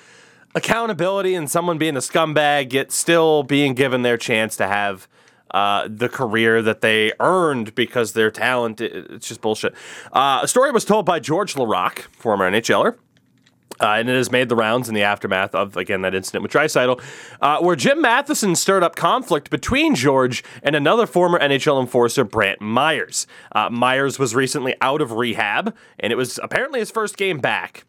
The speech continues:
Jim Matheson claimed that Myers was talking shit about Laraque. So Laraque fought him that night, broke his orbital bone,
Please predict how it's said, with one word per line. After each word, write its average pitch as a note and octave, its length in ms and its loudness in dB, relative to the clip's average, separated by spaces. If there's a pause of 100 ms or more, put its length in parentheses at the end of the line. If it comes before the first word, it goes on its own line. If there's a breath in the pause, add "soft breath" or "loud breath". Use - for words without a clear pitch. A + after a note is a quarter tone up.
(480 soft breath)
Jim C#4+ 240 0
Matheson B3+ 600 0
claimed C#3 480 0 (100)
that E3+ 160 2
Myers A3+ 460 0
was G#3 120 -4
talking F3 380 -2
shit C#3 280 -2
about C3 260 0
Laraque. A3 600 0 (380 soft breath)
So G#3+ 180 2
Laraque A3 440 4
fought E4+ 340 2
him G#3+ 140 2
that C#3+ 220 2
night, D#3+ 320 0
broke A3 280 0
his G#3 160 2
orbital A#3+ 340 4
bone, C#3+ 380 2